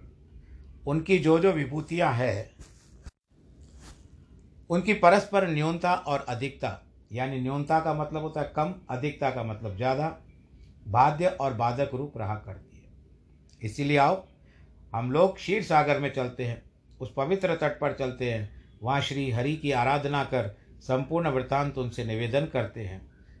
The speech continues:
वे विश्वरूप सर्वात्मा सर्वथा संसार के हित के लिए अपने शुद्ध सत्वांश से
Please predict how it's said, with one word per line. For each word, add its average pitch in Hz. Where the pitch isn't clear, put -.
वे 113
विश्वरूप 147
सर्वात्मा 165
सर्वथा 143
संसार 123
के 120
हित 127
के 131
लिए 165
अपने 120
शुद्ध 156
सत्वांश 131
से 98